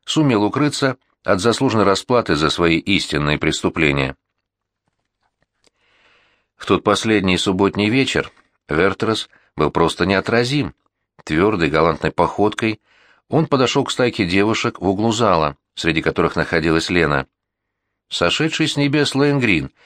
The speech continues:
чуть склонил свою гордую голову и мило улыбнулся. «Добрый вечер, девушки». Один вальс сменялся другим. Вертерос ни на шаг не отходил от Лены, даже во время перерывов.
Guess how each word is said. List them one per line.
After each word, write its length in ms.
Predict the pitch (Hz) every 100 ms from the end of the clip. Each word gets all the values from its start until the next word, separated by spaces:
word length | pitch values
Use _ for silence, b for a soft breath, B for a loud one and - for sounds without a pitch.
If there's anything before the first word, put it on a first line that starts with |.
| b
чуть 220 | - 85 -
склонил 400 | 85 82 82 78
свою 240 | 82 80
гордую 380 | 80 78 80 80
голову 440 | 95 110 117 113 b b _
и 120 | 95
мило 280 | 101 107 101
улыбнулся. 680 | 107 123 113 80 - 73 - _ _ -
«Добрый 420 | 64 78 78 87
вечер, 320 | 104 101 78
девушки». 520 | 73 71 71 - 67 - _ b b b b -
Один 340 | 98 117 165
вальс 380 | 110 87 73 - -
сменялся 520 | - 80 78 73 78
другим. 440 | 80 85 110 120 - _ _ _ -
Вертерос 560 | 71 95 95 98 85
ни 80 | 101
на 140 | 117 120
шаг 260 | 98 80
не 80 | 85
отходил 400 | 73 90 85 82
от 120 | 80
Лены, 360 | 101 104 73 67 b b -
даже 280 | 92 87 90
во 100 | 87
время 280 | 87 85
перерывов. 640 | - 95 98 78 73 -